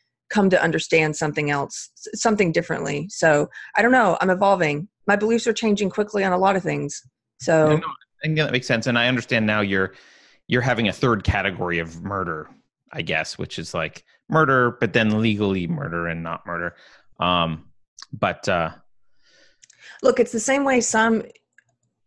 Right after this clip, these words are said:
Speaker 1: Christians, uh, believe that, like, the whole gay marriage issue. It's the same way that some Christians are like,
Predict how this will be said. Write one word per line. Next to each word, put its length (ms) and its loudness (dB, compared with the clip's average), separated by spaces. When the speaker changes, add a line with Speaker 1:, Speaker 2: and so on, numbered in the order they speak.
Speaker 1:
Christians, 800 -2
uh, 420 6
believe 440 2
that, 480 4
like, 360 2
the 180 2
whole 140 4
gay 160 4
marriage 320 2
issue. 300 -8
It's 100 -6
the 60 0
same 200 0
way 120 4
that 120 0
some 180 0
Christians 440 -2
are 80 0
like, 340 2